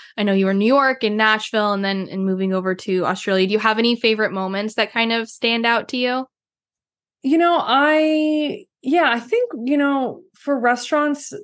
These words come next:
Speaker 2: for me, it's always about finding, like, the right fit, you know, the, the, the place that the flow of service really works for you. And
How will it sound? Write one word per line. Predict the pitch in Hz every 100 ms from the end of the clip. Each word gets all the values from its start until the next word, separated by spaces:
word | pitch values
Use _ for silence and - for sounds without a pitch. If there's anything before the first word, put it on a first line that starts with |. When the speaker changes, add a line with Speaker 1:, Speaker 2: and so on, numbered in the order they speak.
| _
Speaker 2:
for | - 247
me, | 233 233
it's | 233
always | - 220 226 226
about | 214 202 196 190
finding, | 190 190 190 190 185
like, | 180 175 175 _ _ _ _ -
the | 202
right | 196 190 175
fit, | - - 196 208 196 190 -
you | 220
know, | 208 208 220
the, | 208
the, | 202 196 185 185 185 185 196 -
the | 196
place | - 196 190 190
that | 190 185
the | 196
flow | - 190 185
of | 180
service | - 190 180 190 190
really | 185 175 175
works | 175 - -
for | 196
you. | 190 214 220
And | 190 180